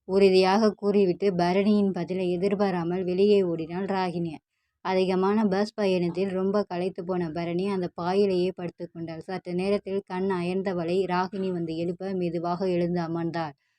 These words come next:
"தாயே, அந்த கதவை திறந்தா பின்னாடி தோட்டமும் பாத்ரூமும் இருக்கு. நீ போய் முகம் கழுவிட்டு வாமா, நான் இட்லி எடுத்து வைக்கிறேன், சாப்பிட்ட உடனே படுத்துக்கோ" என்று ராகினி ஒரு தாயின் கருணையோடு கூற,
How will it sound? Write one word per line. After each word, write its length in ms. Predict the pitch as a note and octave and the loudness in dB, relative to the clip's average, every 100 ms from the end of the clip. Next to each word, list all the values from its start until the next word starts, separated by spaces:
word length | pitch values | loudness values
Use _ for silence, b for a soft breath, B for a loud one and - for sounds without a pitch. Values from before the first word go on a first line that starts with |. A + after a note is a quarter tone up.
| _ _ - | _ _ -6
"தாயே, 280 | F3+ F#3+ G3+ | 0 4 4
அந்த 240 | G#3 G3 | 4 0
கதவை 380 | F3 F#3 G3+ A3 | -2 -2 0 0
திறந்தா 360 | G#3+ F#3 F3+ G3+ | 0 -2 -2 -2
பின்னாடி 460 | G3+ F#3 G3 G3+ G3 | -2 -2 0 0 -2
தோட்டமும் 540 | F3+ F#3+ G3 F3+ G3 | -2 -4 -2 -4 -2
பாத்ரூமும் 640 | F#3 F#3 - G3+ F#3+ F#3+ F3+ | 0 0 -2 -4 -2 0 -2
இருக்கு. 340 | E3+ - G#3 | -2 -2 -2
நீ 160 | G#3 F3+ | 0 -2
போய் 200 | G3 G#3 | 0 2
முகம் 380 | G3 F3+ G3 G3+ | 2 0 -2 -2
கழுவிட்டு 560 | F3 F3 F3 F3+ D#3+ E3+ | -2 0 0 0 -2 -4
வாமா, 420 | E3+ F3 F#3+ F#3+ | -2 0 0 0
நான் 200 | F#3 E3+ | 0 -2
இட்லி 320 | E3+ F3 G#3+ G#3 | -4 -6 -2 0
எடுத்து 380 | F#3 F3 G3 | 0 -2 -4
வைக்கிறேன், 420 | F3+ E3+ E3+ F3+ G3 | -4 -4 -6 -8 -6
சாப்பிட்ட 640 | F#3+ F#3 F#3+ G3+ G3 F#3 | -4 -4 -2 -4 -2 -4
உடனே 300 | E3+ E3+ F#3 | -4 -4 -6
படுத்துக்கோ" 600 | - E3+ - F3 F#3 G3+ | -6 -8 -10 -10 -2 0
என்று 240 | F#3+ E3+ E3+ | 2 0 -2
ராகினி 440 | E3+ F3+ F#3 F#3 F3 | -2 -2 -2 0 -2
ஒரு 140 | E3 - | -4 -6
தாயின் 400 | F3 F#3 F#3 F3+ | -4 -2 -2 -6
கருணையோடு 640 | E3+ E3 F#3 F3+ F#3 G3 F3+ | -8 -4 -2 -2 -2 -4 -4
கூற, 420 | F3 D#3+ E3 | -6 -4 -6